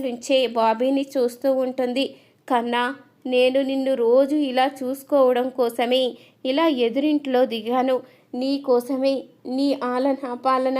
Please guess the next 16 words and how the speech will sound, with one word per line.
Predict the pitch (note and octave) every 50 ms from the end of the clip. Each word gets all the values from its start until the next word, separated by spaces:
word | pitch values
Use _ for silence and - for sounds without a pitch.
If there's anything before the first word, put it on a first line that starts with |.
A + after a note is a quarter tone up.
| C4 C4+ C4+ -
చూసుకోవడం | C#4 C#4 C#4 C#4+ - - D#4 C#4+ C4+ B3+ C4 C4 C4+ - C4+
కోసమే | C4+ C4+ C4+ C#4+ C4 C4 C#4+ D4 C4+ - - - - - - - _ _ E3+
నేను | - F4 E4 D4+ C#4
ఇక్కడే | - - E4+ F#4 F#4 F4+ D#4+ D4+
ఉంటున్నాను," | C#4+ C4+ C4+ C4+ C4 C4 C4+ B3+ B3+ B3+ B3+ B3+ B3 B3
అంటూ | A#3+ A#3+ A#3+ D4 C#4+ C4 B3 C4+ C4 - - - - - _ -
తన | E4 E4+ E4 D#4 D4+
మనసులో | C4+ B3 B3+ B3+ - D4 D4 B3 - A#3+ A#3
అనుకుంటూ | C4 C#4 C4+ C4+ C4 B3+ B3 B3+ B3 B3 B3+ B3
ఉంటుంది. | B3 B3 B3 C4 B3 B3 B3 C#4 C#4 - - - - A#3+
ఇంతలో | B3 B3+ B3+ B3 A#3 A3+ A#3+ C4+ C4 -
కాశీ | C#4 A#3+ A#3 C4 C4+ - C#4 C4+ C4+ B3
అయితే | B3 B3 - C4 B3+ A#3 B3
వస్తాడు. | B3 A#3+ B3 - C4+ B3+ C4 C4 C#4 C4 C4+ - - - C#4 - - B3+ B3
"ఏంటక్కా, | A#3+ A#3+ C#4 C#4+ C4+ B3 B3 - - B3+ D4 - - - - _ - _ - C#4+ C4+ C4
ఏంటి | C#4 D4+ D4+ - D4+